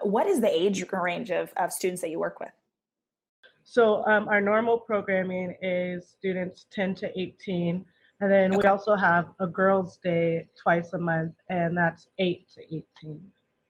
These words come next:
Speaker 1: Awesome. That's such a fun age group to work with.
Speaker 2: Yeah.
Speaker 1: Um, so based on your,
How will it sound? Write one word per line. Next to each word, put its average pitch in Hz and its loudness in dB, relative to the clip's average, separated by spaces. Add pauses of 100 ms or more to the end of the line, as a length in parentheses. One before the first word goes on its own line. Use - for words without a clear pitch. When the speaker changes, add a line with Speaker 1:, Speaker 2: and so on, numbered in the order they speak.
(100)
Speaker 1:
Awesome. - -8 (140)
That's 202 -4
such 196 0
a 208 -4
fun 180 -2
age 170 -2
group - -4
to 185 -4
work 175 0
with. - -6 (840)
Speaker 2:
Yeah. 165 -4
Speaker 1:
Um, 185 0 (480)
so 240 2
based 226 2
on 180 -2
your, 170 -2